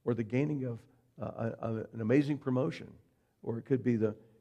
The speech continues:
change in career. It could be problems in your marriage that you didn't anticipate, but that God is going to use as you work through them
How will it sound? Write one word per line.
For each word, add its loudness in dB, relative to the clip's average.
change 4
in 0
career. 0
It -20
could 4
be 6
problems 2
in 0
your -2
marriage 0
that -8
you -2
didn't -2
anticipate, 0
but -2
that -10
God 0
is -8
going 0
to 0
use 2
as -6
you 0
work 0
through -2
them 0